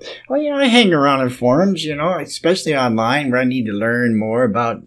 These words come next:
code or I need to learn more. I'm working on my website and the e-commerce thing, and I'm not getting as many sales as I want. So I go on over to the forum and I start typing in my concerns, and then people start answering back, and we work together.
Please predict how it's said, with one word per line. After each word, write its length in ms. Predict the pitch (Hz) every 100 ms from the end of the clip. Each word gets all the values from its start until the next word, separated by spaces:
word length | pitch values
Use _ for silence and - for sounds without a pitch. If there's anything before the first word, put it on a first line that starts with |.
| _
code 520 | - 113 113 117 127
or 160 | 123 107
I 120 | 131
need 240 | 151 147 120
to 60 |
learn 320 | 107 123 123
more. 320 | 113 113 127 - - -
I'm 260 | - 139 110 87
working 320 | 131 127 120
on 140 | 120
my 120 | 113 107
website 680 | 107 113 110 - 117 123
and 280 | - 101 - -
the 160 | 131
e-commerce 560 | 131 - 127 131 131 -
thing, 300 | 123 127 147
and 100 | 117
I'm 100 | 113 - - _
not 340 | 254 247 -
getting 180 | 151 104
as 140 | 110
many 220 | 143 123 101
sales 480 | - 147 160 147
as 100 | 139
I 80 | 135 123
want. 260 | 156 190
So 120 | -
I 100 | 147
go 120 | 139 151
on 240 | 151 147
over 260 | 143 135 127
to 200 | - 123
the 100 | 110
forum 720 | - - 123 127 139 160 160 - -
and 180 | 151 156
I 60 | 165
start 380 | 165 185 143
typing 360 | - 165 151 143
in 220 | 156 160
my 160 | 143 120
concerns, 840 | - 123 - - 156 170 190 196
and 80 | 165
then 80 | 180
people 280 | - 226 156
start 300 | - 175 147
answering 600 | 151 156 - 139 131 123
back, 400 | 143 185 262 226
and 100 | 156
we 80 | 180
work 360 | 180 190 190 -
together. 580 | 123 151 156 185 190